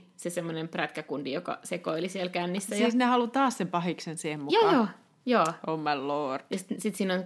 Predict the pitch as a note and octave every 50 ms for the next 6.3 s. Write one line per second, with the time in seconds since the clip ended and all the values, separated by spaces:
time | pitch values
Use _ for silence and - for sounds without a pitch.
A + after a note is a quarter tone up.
0 | - - - F3+ F3+ E3+ E3 E3+ F#3 F3 E3+ E3+ D#3+ D#3 D3 D3 E3+ - F3 D3+
1 | D3+ C#3+ B2+ E3 F3+ - - - - - - - - _ - F#3 F3+ F3 F3 E3+
2 | E3+ D#3+ E3 F3+ F#3 F#3+ G3+ G#3 G3+ G#3 G#3+ G#3+ G3+ - - _ _ _ _ _
3 | _ _ _ _ _ _ _ _ _ _ - - - - - - F#3+ A3 G#3 G#3+
4 | F#3+ F#3+ F3 F3 F3+ E3 G3+ G3+ G#3 G#2 G#2 G#3 G#3 - - - G3+ G3+ G3 -
5 | - G3 G3 G#3 G#3+ G#3+ G#3+ G#3 - G#3 G3 - G3+ G3 F#3+ G3 F#3+ F#3 F#3 G#3
6 | A#3 A#3+ A3 A#3 A3 -